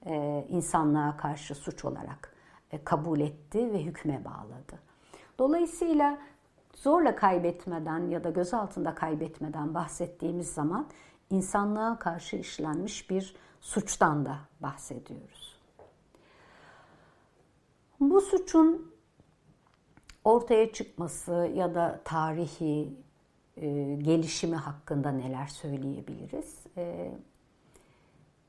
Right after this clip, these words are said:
literatürde, uluslararası literatürde bu suçun tarihine yönelik Nazi Almanyası işaret edilir. Yedi Nisan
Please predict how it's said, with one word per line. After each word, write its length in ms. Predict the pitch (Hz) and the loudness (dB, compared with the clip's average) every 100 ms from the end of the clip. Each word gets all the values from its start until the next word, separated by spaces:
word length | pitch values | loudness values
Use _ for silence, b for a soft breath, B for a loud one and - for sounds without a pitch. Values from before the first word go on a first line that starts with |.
| - | -2
literatürde, 760 | 269 320 320 330 330 311 311 | 0 4 2 4 2 0 2
uluslararası 720 | 311 311 302 320 294 247 - 220 | 2 2 2 6 6 6 4 0
literatürde 1160 | 220 220 208 208 - 208 190 185 269 339 320 240 | 0 2 2 0 0 -4 -2 2 4 4 2 2
bu 100 | 254 | 0
suçun 560 | - 240 - 214 208 | 2 -2 0 2 2
tarihine 680 | 214 208 196 196 185 220 240 | 2 6 6 6 0 0 2
yönelik 520 | 175 151 156 254 302 - B B - | 2 2 0 -2 -8 -16 B B 0
Nazi 280 | 269 233 165 | 0 4 2
Almanyası 640 | 135 143 139 139 - 151 | 2 0 -2 -6 -6 -8
işaret 560 | 143 - 151 151 147 | -8 -10 -8 -10 -10
edilir. 560 | 143 - - - - - _ _ _ b b b b b b | -12 -10 -12 -12 -18 -20 _ _ _ b b b b b b
Yedi 260 | 208 196 190 | 2 4 4
Nisan 600 | 170 - 185 190 233 | 2 2 0 0 0